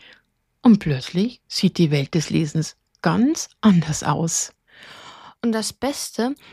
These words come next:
Speaker 2: das Buch ist zum Mitmachen. Schwarz-weiße Illustrationen warten darauf, von den Leser, Leserinnen ausgemalt zu werden. Und das motiviert richtig. Ich hab sofort meine Stifte geholt.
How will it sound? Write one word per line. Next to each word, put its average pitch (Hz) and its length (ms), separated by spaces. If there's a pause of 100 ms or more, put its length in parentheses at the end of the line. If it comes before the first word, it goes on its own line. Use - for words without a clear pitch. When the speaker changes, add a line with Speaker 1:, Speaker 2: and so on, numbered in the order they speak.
Speaker 2:
das - 200
Buch 320 360
ist - 340
zum 202 400 (220)
Mitmachen. 185 580
Schwarz-weiße - 960
Illustrationen 190 960 (240)
warten 214 320
darauf, 247 320
von 180 240
den 175 140
Leser, 214 520 (120)
Leserinnen 214 560 (260)
ausgemalt 185 540
zu - 180
werden. 196 360 (400)
Und 220 280
das 196 220
motiviert 202 600
richtig. - 380 (200)
Ich - 200
hab - 100
sofort - 440
meine 175 180
Stifte - 400
geholt. 180 500